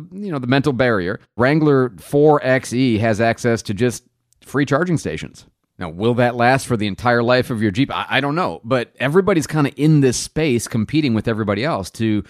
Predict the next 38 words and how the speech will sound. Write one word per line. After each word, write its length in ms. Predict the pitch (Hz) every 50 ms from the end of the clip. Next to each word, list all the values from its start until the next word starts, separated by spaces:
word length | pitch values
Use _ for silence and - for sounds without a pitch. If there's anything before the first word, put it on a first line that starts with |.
| - - _ -
lure 380 | 104 104 120 123 127 131 131
customers 560 | - - 123 120 117 - - 123 120 117 107 139
in. 220 | 165 113 78 69 _ _ _ _ -
And 140 | - 92 95
these 180 | 120 160 170 123
days, 320 | - 139 127 127 123 98
with 160 | 107 113 -
the 80 | - 113
cost 320 | - 127 127 135 - -
of 60 | 120
gas 280 | 107 123 139 185 185 -
going 280 | 92 95 87 85 85 80
up 120 | 82 -
so 160 | - 104 95
quickly, 400 | - - 107 110 104 - 123 117
pushing 380 | 110 - 139 131 - 123 113 107
four 320 | - - 117 127 139 131
or 80 | 113 117
even 180 | 113 98 98
five 320 | - - 123 120 127 123 110
dollars 280 | 113 104 110 107 98 82
a 60 | 87
gallon 240 | 92 101 123 156 123
in 80 | 101
some 200 | - - 107 101
places, 440 | 95 123 131 143 - - 87 85 - _ _ _ _ _ -
all 180 | 104 127 143
I 40 | 147
know 180 | 147 147 139 117
is 180 | 101 95 -
free 360 | - - - - 160 175 185 120
energy 400 | 135 151 160 156 123 92 101 98
for 160 | - - 113
your 80 | 101
vehicle 480 | 95 95 135 123 107 - 87 80 76 - _ -
sounds 280 | - 123 117 113 -
pretty 200 | - 139 127 110
appealing. 480 | 98 - 117 113 95 73 50 - -